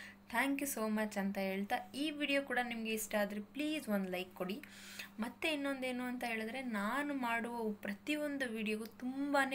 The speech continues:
good response ಸಿಗ್ತಾ ಇದೆ, ಅದಕ್ಕೆ ನನಗೆ ತುಂಬ ಖುಷಿ ಆಗ್ತಿದೆ friends. ಅದಕ್ಕೋಸ್ಕರ ನನ್ನ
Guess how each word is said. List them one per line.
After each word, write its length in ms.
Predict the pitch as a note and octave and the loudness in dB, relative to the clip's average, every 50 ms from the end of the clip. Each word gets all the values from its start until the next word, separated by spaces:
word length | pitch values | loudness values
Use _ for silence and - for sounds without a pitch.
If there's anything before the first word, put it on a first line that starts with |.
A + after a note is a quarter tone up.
| B3+ G#3+ G3 | 0 0 0
good 260 | G3 A#3+ C#4 B3 A3 - - - - - D4 C#4 B3+ | 2 0 0 0 -2 -8 -12 -16 -8 -6 -4 -2 -2
response 480 | A3+ - - - G#3+ G#3 G#3 G#3 - | -4 -4 -4 -2 0 0 0 0 -2
ಸಿಗ್ತಾ 320 | - G3 - - - F#3+ F3 | -4 -6 -8 -2 0 0 0
ಇದೆ, 180 | F3 E3+ - B3 C#4 - - - - - - - - - - - | 0 0 -2 -4 -4 -6 -10 -16 -14 -10 -10 -8 -8 -8 -8 -6
ಅದಕ್ಕೆ 240 | - F#3+ A#3 A3 A#3 | -4 -2 -2 -2 0
ನನಗೆ 200 | A3+ A3 A3 G#3+ | 0 0 0 -2
ತುಂಬ 300 | G3+ - G3 G3 G3 G#3 | -2 0 0 2 2 2
ಖುಷಿ 340 | G#3 G#3 F#3+ - - - G3 | 2 0 -2 -2 0 4 4
ಆಗ್ತಿದೆ 380 | F#3 F#3 F3+ - F3+ E3+ F#3 | 4 4 4 0 -8 -6 -8
friends. 400 | F3+ - - G#3 A#3 B3 B3 - - - - - | -8 -4 -2 -2 -2 -2 -6 -8 -12 -12 -6 -4
ಅದಕ್ಕೋಸ್ಕರ 600 | G3 G3+ C4 - - C4+ B3+ - - - B3 C4+ C#4+ - - - - - - - - | -4 -4 -2 0 0 0 0 0 -2 -2 -2 -2 -2 -4 -8 -12 -12 -14 -10 -2 2
ನನ್ನ 220 | G#3 C4 D4 E4 | 2 4 4 4